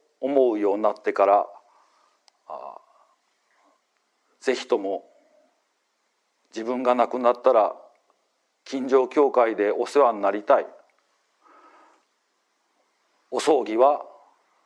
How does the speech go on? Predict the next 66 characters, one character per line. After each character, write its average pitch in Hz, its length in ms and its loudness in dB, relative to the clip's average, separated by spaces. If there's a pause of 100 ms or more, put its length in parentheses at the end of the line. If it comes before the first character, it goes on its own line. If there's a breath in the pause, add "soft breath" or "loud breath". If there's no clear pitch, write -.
(580)
教 104 180 -6
会 120 160 2
の 127 120 -8
先 143 220 -4
生 151 180 2
に 127 80 -4
お 117 100 -4
願 127 260 2
い 135 60 -4
し - 100 -12
た 151 140 2
い 131 100 -2
な 127 240 0 (840 soft breath)
と 196 40 -10
い - 20 4
う 208 40 4
思 202 240 4
い 165 80 0
が 139 140 2
信 165 280 -2
心 131 220 -6
の 135 60 -6
中 113 240 0
で、 113 260 0
ま 180 220 -4
あ、 87 80 -4
ど 156 180 0
ん 135 100 -6
ど 98 140 -4
ん 90 120 -14 (140)
熱 - 240 -6
く 98 140 -10
な 98 140 -10
っ 90 40 -12
て - 300 -14 (320 soft breath)
き - 140 -16
ま 156 120 -10
す。 - 220 -16 (3500 loud breath)
ま 95 60 -12
あ、 - 20 -8
そ 160 200 2
う 170 60 4
い 175 40 2
う 170 80 0
方 165 240 0
が 143 100 0
近 151 240 -2
所 156 180 2
教 160 200 0
会 135 160 0
に 120 60 -4
は 110 60 0
非 113 160 -10
常 156 240 2
に 156 220 -4
た 135 160 -12
く - 80 -12
さ - 140 0
ん 165 120 2
お 127 40 2
ら 123 100 2
れ 120 100 0
ま 117 140 0
す - 100 -12
の 107 140 -6
で、 113 240 2